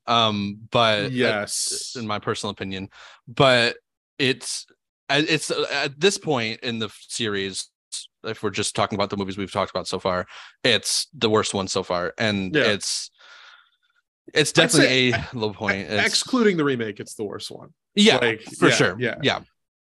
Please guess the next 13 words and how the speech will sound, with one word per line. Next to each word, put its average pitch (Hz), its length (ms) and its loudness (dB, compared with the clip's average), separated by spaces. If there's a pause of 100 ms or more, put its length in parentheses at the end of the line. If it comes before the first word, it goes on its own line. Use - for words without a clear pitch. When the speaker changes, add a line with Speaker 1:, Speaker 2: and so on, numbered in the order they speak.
Speaker 2:
It, 165 220 -6
it's 156 200 2
just, 147 340 0
uh, 107 440 -4 (640)
yeah, 120 600 -2
I, 135 80 0
it, 131 360 0
it's, - 480 -4 (460)
Freddy 151 440 2
is 123 200 0
at 120 200 0
his 117 140 -6
all-time 110 560 -6